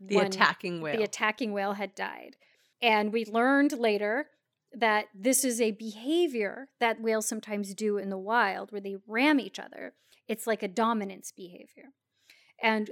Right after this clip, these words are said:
Speaker 2: the whale who had done the attacking was sort of like, like the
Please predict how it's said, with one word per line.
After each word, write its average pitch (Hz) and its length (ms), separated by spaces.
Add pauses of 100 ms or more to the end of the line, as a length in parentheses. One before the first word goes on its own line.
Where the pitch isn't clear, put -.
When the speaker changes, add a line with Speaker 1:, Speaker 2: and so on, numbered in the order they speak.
Speaker 2:
the 220 100
whale 262 380
who 262 100
had 269 160
done 233 200
the 214 100
attacking 226 680
was 202 180
sort 214 160
of 214 140
like, 196 280 (540)
like 208 180
the 202 340